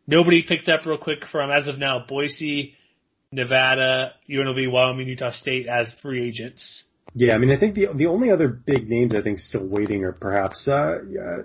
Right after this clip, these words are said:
Speaker 2: Evan Tyler, the safety from the Broncos, and, and E J Muhammad. I think,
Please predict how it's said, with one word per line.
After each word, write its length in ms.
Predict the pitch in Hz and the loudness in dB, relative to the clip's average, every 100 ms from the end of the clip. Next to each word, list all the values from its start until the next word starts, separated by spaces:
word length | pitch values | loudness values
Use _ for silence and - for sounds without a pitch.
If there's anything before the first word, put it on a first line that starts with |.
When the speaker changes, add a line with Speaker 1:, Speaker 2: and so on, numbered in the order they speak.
| - | -2
Speaker 2:
Evan 280 | 151 110 | 2 2
Tyler, 360 | 107 107 104 101 | 2 2 2 2
the 60 | 87 | -2
safety 420 | - 107 - 101 | -2 -2 0 -6
from 180 | - 95 | -4 -4
the 60 | 92 | -2
Broncos, 720 | 95 117 117 127 117 107 - | 2 2 4 4 4 0 -4
and, 280 | 202 120 104 | -6 -6 -4
and 200 | 131 127 | -4 -4
E 80 | 120 | 0
J 200 | 120 104 | 0 0
Muhammad. 420 | 98 92 110 107 | -2 -4 -2 0
I 80 | 95 | -2
think, 260 | 92 101 | -2 -4